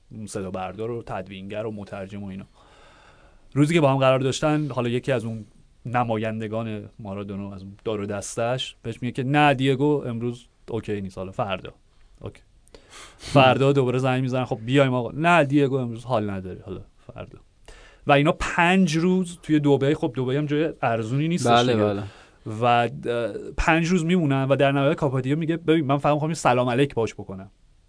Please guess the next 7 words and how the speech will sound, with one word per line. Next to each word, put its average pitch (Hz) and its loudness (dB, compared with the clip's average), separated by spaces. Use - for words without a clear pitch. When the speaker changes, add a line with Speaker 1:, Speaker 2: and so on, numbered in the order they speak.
Speaker 1:
خب 131 2
می‌شه 139 2
لطفاً؟ 127 -2
Speaker 2:
امکانش 120 4
هست. 131 4
Speaker 1:
امکانش 151 2
آیا؟ 135 8